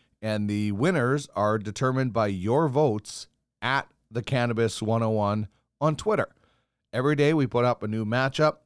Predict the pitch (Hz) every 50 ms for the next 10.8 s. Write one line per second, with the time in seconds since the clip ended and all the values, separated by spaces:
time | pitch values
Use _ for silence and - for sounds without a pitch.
0 | _ _ _ - 104 101 107 139 156 - - 151 151 160 160 - - _ - _
1 | _ _ _ _ - 143 139 131 131 127 123 123 127 131 - - 135 131 113 -
2 | - - - 120 117 110 110 107 110 107 101 104 101 92 92 95 98 104 113 123
3 | 139 135 - 147 135 95 123 120 123 127 - 123 139 143 170 220 233 190 - -
4 | - 101 104 101 95 95 95 - - 117 113 107 104 107 98 98 104 98 98 85
5 | 98 95 95 101 110 110 101 98 101 98 98 - - 110 110 - - 143 - -
6 | 110 95 92 92 92 110 127 131 127 127 135 131 - - - 98 101 95 95 -
7 | 135 120 120 110 95 95 104 110 107 101 95 - 117 104 92 87 - - _ _
8 | _ _ _ _ _ _ _ _ - 98 113 113 107 98 95 98 104 - - 98
9 | 90 85 95 92 92 85 78 110 104 107 123 143 165 - _ _ _ - - -
10 | 131 120 123 127 120 - - - 123 113 113 98 113 127 165